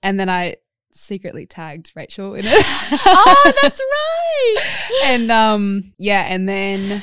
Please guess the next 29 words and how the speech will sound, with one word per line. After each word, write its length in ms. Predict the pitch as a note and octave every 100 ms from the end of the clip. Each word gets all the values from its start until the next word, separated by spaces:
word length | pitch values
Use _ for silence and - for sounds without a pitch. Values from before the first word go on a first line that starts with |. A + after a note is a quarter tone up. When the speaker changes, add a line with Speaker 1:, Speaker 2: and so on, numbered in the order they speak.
| -
Speaker 1:
Rachel 500 | F#3+ F3 F3 F#3 F3
replied 560 | E3+ E3 F#3+ D#3+ E3 F#3+
and 100 | F3+
was 80 | E3
like, 160 | E3
"I'll 120 | D#3+
have 160 | E3 E3
the 60 | D#3+
team 280 | F3+ D#3+
reach 220 | D#3 D3 E3+
out 140 | D#3
to 120 | -
you 40 | D#3
about 260 | D#3 D3
this 360 | D#3 D#3 - - -
next 300 | D#3 - E3
week." 180 | D3
And 80 | F3
I 20 |
was 80 | D#3+
like, 180 | - - _ _ - - - _ _ - C5+ F5 D#5
Speaker 2:
Yes. 640 | A#4+ C5+ A#4 E4 D4+ - C4
Speaker 1:
<laughs> 0 |
Speaker 2:
See, 160 | D4 D4
guys, 400 | D#4 D#4+ G#4 G4+
this 140 | E4+
is 80 | E4
all 200 | - C4+
about 440 | C4+ B3+ A#3 -